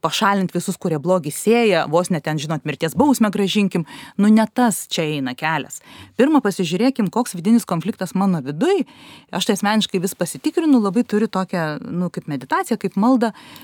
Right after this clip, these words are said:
Na, Rosita, pasižiūrim, e, kokia pastaruoju metu tavo puikybės forma labiausiai reiškiasi. Ir man labai tada, vat, su to šėtonu akis į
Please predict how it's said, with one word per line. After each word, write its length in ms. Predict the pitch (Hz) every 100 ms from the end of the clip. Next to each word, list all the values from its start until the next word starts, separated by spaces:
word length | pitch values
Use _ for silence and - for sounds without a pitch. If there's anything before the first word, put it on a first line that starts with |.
| - -
Na, 140 | 269 -
Rosita, 420 | 202 226 - 220
pasižiūrim, 680 | 202 180 147 - 294 339 302 - - - _ -
e, 220 | 170 160
kokia 320 | - 180 349
pastaruoju 420 | 277 - 233 285
metu 300 | 214 185 277
tavo 240 | - 226 233
puikybės 480 | 202 170 233 190 -
forma 240 | 208 208
labiausiai 440 | 180 170 170 - 160
reiškiasi. 580 | 123 117 - - - - _ _ _ _ -
Ir 100 | 220
man 200 | 226 233
labai 240 | 185 370
tada, 220 | 330 277 277
vat, 120 | 262
su 120 | 220
to 140 | 262 262
šėtonu 400 | 185 - 277 190
akis 240 | -
į 60 | 254